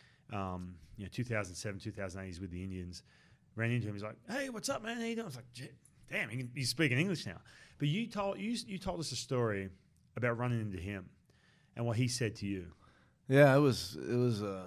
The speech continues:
Speaker 2: it was pretty neat. You know, it was nice to see him at the All-Star Game. He was the first one after, I don't know how many, seventeen years in the States or something crazy like that or whatever it was. Um, first of all, to see him in that room, wa-, it was awesome. And, and Hinch was actually the manager, and he, and he really,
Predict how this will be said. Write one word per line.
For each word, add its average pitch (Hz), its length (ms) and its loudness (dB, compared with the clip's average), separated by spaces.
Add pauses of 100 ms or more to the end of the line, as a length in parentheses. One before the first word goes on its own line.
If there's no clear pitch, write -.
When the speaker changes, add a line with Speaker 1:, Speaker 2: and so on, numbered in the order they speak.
(120)
Speaker 2:
it - 40 -18
was 117 100 -16
pretty 135 200 0
neat. 113 280 2
You 123 80 0
know, 120 80 6
it 131 40 8
was 135 120 8
nice 185 240 8
to 143 60 0
see 160 120 4
him 151 100 6
at 135 60 6
the 127 80 4
All-Star 123 220 2
Game. 113 60 2
He 107 40 0
was 113 80 -2
the - 40 -10
first 135 220 2
one 131 120 4
after, 120 240 2
I 113 80 4
don't 113 100 2
know 104 60 -2
how 104 120 -4
many, 101 160 -6
seventeen 117 600 -4
years 101 260 -4
in 92 220 -4
the 82 60 -12
States 95 440 -4
or 98 40 -8
something 98 300 -6
crazy 98 320 -4
like 101 200 -4
that 101 200 -4
or 98 60 -4
whatever 95 280 -4
it 85 60 -4
was. 101 280 -6 (580)
Um, 95 500 0 (1080)
first 156 240 6
of 120 80 4
all, 127 140 10
to 110 80 0
see - 160 4
him 143 80 8
in 131 80 8
that 127 180 8
room, 123 320 10
wa-, 113 180 6
it 120 80 4
was 113 200 4
awesome. 104 400 2
And, 101 100 0
and 104 280 -2
Hinch 120 320 4
was 110 160 -2
actually 107 320 0
the 101 80 2
manager, 101 480 -2
and 98 80 -2
he, 95 160 -4
and 101 120 -4
he 98 100 -2
really, 98 440 -2